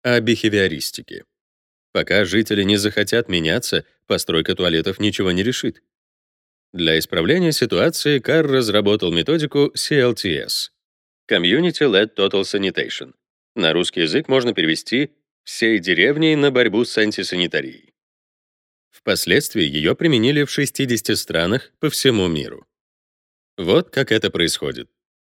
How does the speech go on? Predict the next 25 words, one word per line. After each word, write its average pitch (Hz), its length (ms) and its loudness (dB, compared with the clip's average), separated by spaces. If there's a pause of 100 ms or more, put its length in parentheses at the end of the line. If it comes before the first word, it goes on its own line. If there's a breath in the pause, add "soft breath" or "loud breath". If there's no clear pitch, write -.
Куратор 110 400 2
программы 92 460 0
приезжает 95 420 2
в 80 60 -12
деревню 135 500 2
и - 160 -2
представляется: 110 960 -2 (680)
"Я 104 280 0
пишу 113 320 0
отчёты 98 540 0
о 151 200 0
санитарном 151 640 0
состоянии 113 640 0
в 95 60 -4
данной 95 280 0
местности. 73 640 -6 (300)
Хочу 113 300 -2
обойти 92 320 0
вашу 92 240 -2
деревню 90 400 0
и 76 40 -4
задать 87 360 -2
несколько 90 340 -2
вопросов, 113 520 -2 (200)
хорошо?" 101 420 -2